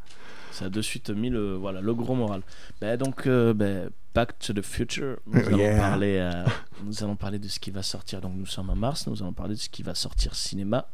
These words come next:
Speaker 1: au mois d'avril.
Speaker 2: Mhm.
Speaker 1: Donc, euh, bah, déjà quatre avri-,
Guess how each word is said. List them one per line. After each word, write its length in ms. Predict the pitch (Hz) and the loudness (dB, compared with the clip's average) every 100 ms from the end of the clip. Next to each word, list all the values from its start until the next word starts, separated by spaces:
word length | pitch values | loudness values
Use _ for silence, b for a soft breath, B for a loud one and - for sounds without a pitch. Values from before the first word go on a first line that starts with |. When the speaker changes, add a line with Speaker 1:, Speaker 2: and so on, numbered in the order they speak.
| - | -6
Speaker 1:
au 80 | 90 | -6
mois 180 | 92 92 90 - | -4 -4 -4 -6
d'avril. 560 | 95 104 143 147 92 - b b | -4 -2 0 0 -2 -6 b b
Speaker 2:
Mhm. 300 | 147 95 170 - b b b b b b - | 2 6 6 6 b b b b b b -4
Speaker 1:
Donc, 240 | 131 98 - - | -2 -4 -4 -4
euh, 400 | 95 92 90 90 | -4 -2 -4 -4
bah, 140 | 95 92 | -6 -4
déjà 300 | 104 110 107 | -2 0 0
quatre 320 | 117 - - | 0 0 0
avri-, 340 | 98 110 120 | 0 -2 -2